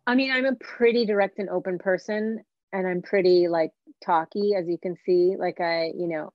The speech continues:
I'm, I think my probably, I, I probably talk too much, but it depends on the time. I mean, there's certainly been times where, like, I was like, "We have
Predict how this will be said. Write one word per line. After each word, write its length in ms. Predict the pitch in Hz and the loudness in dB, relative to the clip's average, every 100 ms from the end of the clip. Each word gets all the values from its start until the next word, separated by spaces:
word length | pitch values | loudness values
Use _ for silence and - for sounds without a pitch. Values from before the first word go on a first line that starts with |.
| - | 0
I'm, 160 | 202 226 | 0 2
I 100 | 220 | 0
think 240 | - 247 | 2 0
my 140 | 226 226 | 0 -4
probably, 460 | 196 226 208 220 - 220 - - - 214 | 0 2 4 4 2 -14 -14 -12 -6 -2
I, 120 | - 226 | -2 0
I 60 | 226 | 0
probably 240 | 254 240 | 0 0
talk 180 | 208 - | -4 -6
too 320 | - 190 180 185 | -8 -6 -6 -6
much, 480 | 220 - _ - _ _ _ _ | -8 -10 _ -20 _ _ _ _
but 100 | 254 | -4
it 80 | 285 | -2
depends 380 | 302 233 294 330 | -4 -2 -4 -2
on 80 | 302 | -4
the 100 | 214 | -6
time. 400 | - 233 302 185 | -6 -2 -2 -2
I 60 | |
mean, 160 | 190 202 | -4 -2
there's 260 | 233 302 - | 0 0 -2
certainly 320 | 247 247 233 | -4 -2 -4
been 220 | 214 202 | -4 -8
times 400 | - 220 247 208 | -6 -6 -6 -4
where, 160 | 180 180 | -2 -2
like, 180 | 175 | -2
I 80 | 185 | -4
was 120 | 185 185 | -4 -6
like, 120 | 170 | -8
"We 240 | 180 208 233 | -8 -6 0
have 180 | 226 | 0